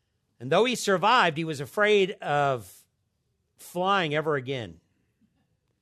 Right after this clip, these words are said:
Then during his hospital stay, a nurse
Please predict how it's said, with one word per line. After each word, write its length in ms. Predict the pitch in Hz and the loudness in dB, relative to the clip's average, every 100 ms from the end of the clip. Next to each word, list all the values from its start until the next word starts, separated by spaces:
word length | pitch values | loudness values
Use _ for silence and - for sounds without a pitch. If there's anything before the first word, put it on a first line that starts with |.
| _ _ _ _ _ _ _ | _ _ _ _ _ _ _
Then 260 | 110 165 160 | -4 -4 -2
during 260 | 139 202 190 | 0 0 -2
his 120 | 147 | -2
hospital 400 | 180 175 170 147 | -2 -2 -6 -8
stay, 300 | - 165 156 | -6 -6 -6
a 40 | |
nurse 580 | 131 156 175 147 - - | -4 -2 -2 -4 -10 -16